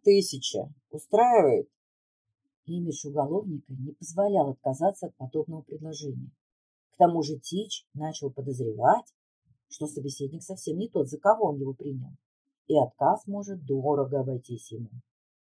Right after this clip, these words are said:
Почему бы и нет? Кости размять всегда полезно, особенно за хорошие деньги. Как насчет аванса? Держи, здесь треть суммы. Остальное получишь, когда рухнешь после моего удара.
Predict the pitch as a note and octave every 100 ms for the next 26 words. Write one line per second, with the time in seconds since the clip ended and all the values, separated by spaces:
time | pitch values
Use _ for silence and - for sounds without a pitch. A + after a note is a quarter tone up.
0 | _ _ _ _ _ _ F3+ - D#4 D#4
1 | D3 C3 C3+ B3 D4+ _ _ _ _ _
2 | _ - G#4 G#4 G4+ F4+ D#4 B3+ D4+ -
3 | F3+ A3+ B3+ E3 D3 F#3 F3 B2+ B2+ _
4 | _ _ _ _ _ - - G#4 A3+ A3+
5 | A#3 D4 C4+ F3+ - G#3 C#3+ A#2+ A#2+ -
6 | _ _ _ _ _ _ _ A#4 A#4 D3+
7 | - C3+ B2+ B2+ E3 C#4 - C4+ - _
8 | _ _ _ _ _ _ B2 C#3 D3 D3
9 | C#3 B2 _ _ _ _ _ C#3+ G3+ F#3
10 | - F#3+ F#3 - F3+ C3+ B2 _ _ _
11 | _ _ - C3 - C3+ F#3+ B3 B3 G#3
12 | C#3 - - - B2+ C#3 F3 F#3+ F3+ F#3+
13 | F#3+ - G3 F#3+ G3+ G3+ F3+ G3+ E3 C3+
14 | C3+ B2+